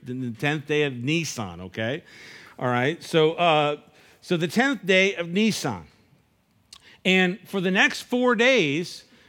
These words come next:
the, the, uh, the lamb would be in the midst of the family. So you'd literally like, okay, so let, let's just say this was the tenth day of Nisan.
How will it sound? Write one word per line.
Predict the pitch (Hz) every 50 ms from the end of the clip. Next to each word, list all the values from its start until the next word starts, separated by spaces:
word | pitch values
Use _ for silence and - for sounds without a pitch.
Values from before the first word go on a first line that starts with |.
| _ _ -
the, | 156 143 196 190 190 185 185 175 - _ _ 175
the, | 165 185 185 175 175 170
uh, | 165 165 160 156 156 160 160 - _ _ _ -
the | 156 139 160
lamb | 156 165 196 254 294 277 185 139 135 151 175 165 151 - -
would | 151 165 185 160 139
be | 127 254 277 247 208 190
in | 190 - 196 208 214 208
the | 196 190
midst | 180 180 185 180 - - -
of | 190 170
the | 190 -
family. | - 226 254 285 269 196 147 101 85 - - _ _ _
So | - 160
you'd | 160 165 175 160 147 - - - - -
literally | 151 190 196 208 196 196 190
like, | 180 175 156 160
okay, | 151 - 180 175 160
so | - 175
let, | 156 160 185 196
let's | 196 190 - -
just | 214 196 -
say | - 202 196
this | 180 196 185 -
was | - 185 156 139
the | 170
tenth | 143 196 190 196 185 -
day | 208 190 185
of | 170 175
Nisan. | 202 247 262 - - - 113 90 82